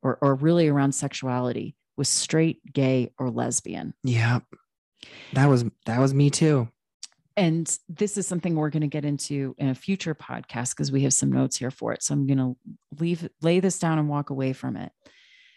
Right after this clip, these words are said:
Speaker 1: But there is so much more to the spectrum of sexuality and identity than straight, gay, or lesbian. But for a
Speaker 2: Mm-hmm.
Speaker 1: lot of us, that's all we had for a really, really long time.
Speaker 2: Yeah. Yep.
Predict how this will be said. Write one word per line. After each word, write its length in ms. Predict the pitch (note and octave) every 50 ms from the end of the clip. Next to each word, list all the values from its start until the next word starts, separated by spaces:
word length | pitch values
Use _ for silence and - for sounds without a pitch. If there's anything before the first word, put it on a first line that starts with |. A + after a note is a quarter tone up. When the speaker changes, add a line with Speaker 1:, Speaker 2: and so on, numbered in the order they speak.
| _ _ _ _
Speaker 1:
But 260 | E3 D3 F3+ F3 -
there 180 | - G3 G3+ G3
is 100 | G3 -
so 240 | - - G#3 G#3 G#3+
much 300 | G#3+ G#3+ G3+ - - -
more 280 | E3+ E3 E3+ E3+ E3
to 120 | D#3 - D3+
the 80 | D3
spectrum 520 | C#3 - - - D3+ D3+ - - D#3 D3 C#3+
of 80 | C#3 -
sexuality 760 | - - C#3+ C#3+ - - D3 C3+ C3 B2+ C3+ C3+ C3+ C3 C3 B2
and 80 | A#2+
identity 680 | A#2 A#2+ B2 A#2 B2 B2 B2 B2 A2 A2 G2+ G#2+ - _ _
than 140 | - C#3 C3+
straight, 500 | C3 - - - - C3+ B2+ B2 - _
gay, 220 | - C3 B2 B2 A#2
or 120 | A2 A#2+
lesbian. 640 | - G#2 A2+ A2 A2 - - F2 - - - - _
But 200 | - C3 - -
for 160 | - - G3+
a 40 | G3 F#3+
Speaker 2:
Mm-hmm. 80 | F3+
Speaker 1:
lot 180 | E3+ C#3+ C3+ D#3+
of 140 | F3+ F3+ A3
us, 220 | A#3 A3+ G#3 -
that's 180 | - G#3 G#3 -
all 240 | - - - D#3+ E3+
we 120 | F3 F#3 F3
had 260 | E3+ E3+ F3 F3 E3+
for 180 | - - D#3+ D#3+
a 40 | D#3
really, 260 | D3 D#3 D#3 D#3 D#3+
really 260 | D3 D3+ D3+ D3 D#3
long 240 | D3+ C#3+ D3 D3 C#3+
time. 440 | D3 - D#3+ D#3+ D#3 C3+ - - D3+ _ _ _
Speaker 2:
Yeah. 320 | - B2+ G#2 E2 - G#2 - _ _ _ _ _ _ _ _ _ _ _ _ _ _ _ _ _ _ _ _ _ _ _ _ _ _ _ _ _ - _ _
Yep. 240 | - D#3+ E3 -